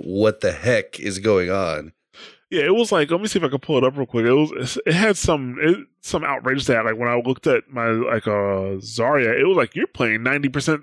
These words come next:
Speaker 2: uh, ninety, you're playing better than ninety-seven percent of other Zarya players in Platinum." I'm like, "It doesn't feel like it, <laughs> not with my placements,"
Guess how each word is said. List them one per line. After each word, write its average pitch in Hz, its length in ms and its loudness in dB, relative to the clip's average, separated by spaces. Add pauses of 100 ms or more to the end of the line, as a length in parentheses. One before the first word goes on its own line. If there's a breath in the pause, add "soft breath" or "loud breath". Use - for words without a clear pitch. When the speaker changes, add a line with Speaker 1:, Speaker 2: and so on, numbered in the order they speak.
(100)
Speaker 2:
uh, 185 80 0
ninety, 170 300 0 (260 loud breath)
you're 202 120 0
playing 165 280 2
better 143 240 4
than 135 180 0
ninety-seven 160 640 0
percent 156 400 0 (300 loud breath)
of 147 160 -4
other 165 180 2
Zarya 175 320 2
players 160 340 4
in 170 120 0
Platinum." 175 420 0
I'm 127 160 -2
like, 123 180 0
"It 135 140 0
doesn't 139 300 2
feel 196 280 4
like 143 240 4
it, 165 180 2
<laughs> - 0 -
not 135 200 0
with 143 180 2
my 151 160 0
placements," 123 720 -2